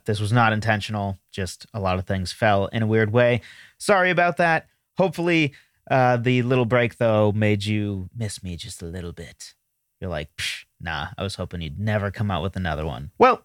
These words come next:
hopefully that's not the case. But regardless, let's dive into some inherent difficulties of songwriting and how to best deal with them.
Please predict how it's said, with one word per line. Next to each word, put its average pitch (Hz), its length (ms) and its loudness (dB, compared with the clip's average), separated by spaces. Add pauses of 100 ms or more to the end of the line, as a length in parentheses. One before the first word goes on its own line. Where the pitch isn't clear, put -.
(160)
hopefully 175 380 4
that's 123 340 2
not 117 440 2
the 117 180 -2
case. 117 400 -2 (340)
But 170 200 2
regardless, 131 580 2
let's 127 200 -2
dive 120 260 2
into 120 320 -4
some 120 340 -2
inherent 123 560 0
difficulties 107 560 -2
of 95 100 -6
songwriting 120 680 2
and 110 120 -6
how 107 140 0
to 110 80 0
best 104 280 -2
deal 123 160 0
with 117 120 -2
them. 120 220 -4